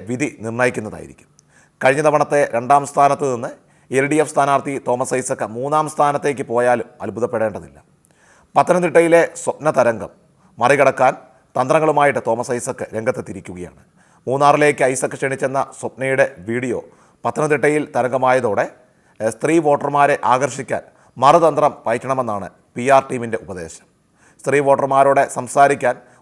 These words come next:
വനിതകൾ മാത്രമുള്ള ചെറിയ സ്ക്വാഡുകൾ വീട് വീടാന്തരം ഇറങ്ങും. ഐസക്കിൻ്റെ ഗുണഗണങ്ങൾ ഇവർ വർണ്ണിക്കും. അതിനുശേഷം ഇക്കൂട്ടരുടെ ചെറിയ യോഗങ്ങൾ സംഘടിപ്പിക്കപ്പെടും. ഐസക്കിനെ ഈ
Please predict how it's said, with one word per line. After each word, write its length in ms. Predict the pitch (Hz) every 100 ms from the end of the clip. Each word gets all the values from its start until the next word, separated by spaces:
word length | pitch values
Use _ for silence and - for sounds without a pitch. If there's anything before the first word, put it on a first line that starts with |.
| 110
വനിതകൾ 340 | 123 139 151 147 139
മാത്രമുള്ള 420 | 131 135 131 127 123
ചെറിയ 280 | 135 131 135 117
സ്ക്വാഡുകൾ 480 | - 113 127 135 104 - _ - 92
വീട് 240 | 127 131 127
വീടാന്തരം 400 | 120 127 123 120 -
ഇറങ്ങും. 280 | 95 90 82 _ 123
ഐസക്കിൻ്റെ 380 | 143 170 143 160 143
ഗുണഗണങ്ങൾ 440 | 147 151 151 135 104 110
ഇവർ 140 | 120 107 - 85
വർണ്ണിക്കും. 420 | 104 107 95 _ _ _ _ _ _ _ -
അതിനുശേഷം 640 | 135 170 147 160 165 156 175 _ _ -
ഇക്കൂട്ടരുടെ 460 | - 156 156 147 151 147
ചെറിയ 320 | 139 143 151 - 107
യോഗങ്ങൾ 380 | 123 139 147 131 - -
സംഘടിപ്പിക്കപ്പെടും. 640 | 107 107 107 98 92 _ _ _ _ _ -
ഐസക്കിനെ 460 | 143 156 190 196 180
ഈ 20 | 180